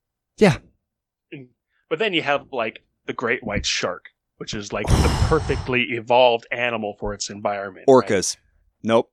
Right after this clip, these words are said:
Speaker 2: Orcas?
Speaker 1: Fuck the great white.
Speaker 2: Well,
Speaker 1: Orcas. Great
Speaker 2: I,
Speaker 1: whites
Speaker 2: you
Speaker 1: are,
Speaker 2: know, okay,
Speaker 1: great
Speaker 2: but I
Speaker 1: whites
Speaker 2: would
Speaker 1: are
Speaker 2: say that
Speaker 1: terrified of
Speaker 2: orcas
Speaker 1: orcas.
Speaker 2: That, well, that's true, but I'd say, but, but the great whites have been around for longer, right? Unchanged.
Speaker 1: Yeah.
Speaker 2: And so it's like, uh, you know
Speaker 1: Well,
Speaker 2: what I mean?
Speaker 1: have
Speaker 2: So,
Speaker 1: they?
Speaker 2: like,
Speaker 1: No,
Speaker 2: it's
Speaker 1: I don't.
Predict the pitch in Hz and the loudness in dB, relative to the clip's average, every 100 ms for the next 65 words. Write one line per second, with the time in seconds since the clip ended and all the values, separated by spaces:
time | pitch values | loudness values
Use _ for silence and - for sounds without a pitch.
0 | - 160 175 175 139 135 120 113 107 98 | 4 4 6 4 4 0 -2 -2 0 0
1 | 98 196 131 123 - 95 - - _ _ | 4 6 6 6 4 -2 -2 -6 _ _
2 | _ _ 151 - 151 208 247 185 170 - | _ _ -8 2 6 8 8 6 6 4
3 | 180 170 165 180 180 170 214 - 190 147 | 4 4 8 8 8 8 8 6 6 8
4 | 151 139 131 110 104 95 - 78 - _ | 10 8 8 6 6 2 0 -10 -16 _
5 | _ _ _ _ _ _ _ - 156 147 | _ _ _ _ _ _ _ 0 0 0
6 | - 165 151 135 - 262 180 143 131 139 | 2 4 4 4 -2 -6 0 2 2 0
7 | 151 139 - 139 123 120 127 117 127 - | 0 -2 -2 -6 -6 -4 -2 0 -2 -4
8 | 113 117 107 123 147 117 104 95 92 _ | -6 -6 -2 0 0 -2 -10 -14 -16 _
9 | _ _ _ _ _ _ _ - 113 107 | _ _ _ _ _ _ _ -10 -8 -4
10 | - 151 135 - 160 147 113 95 - - | 0 0 0 -2 0 0 0 -6 -12 -12
11 | _ _ _ _ _ 123 156 - 147 135 | _ _ _ _ _ 2 2 4 2 2
12 | 127 151 135 143 135 80 151 147 175 127 | 0 0 0 2 0 0 2 6 6 6
13 | 131 120 135 175 240 269 233 196 151 156 | 2 4 6 8 8 6 4 4 6 6
14 | 240 | 4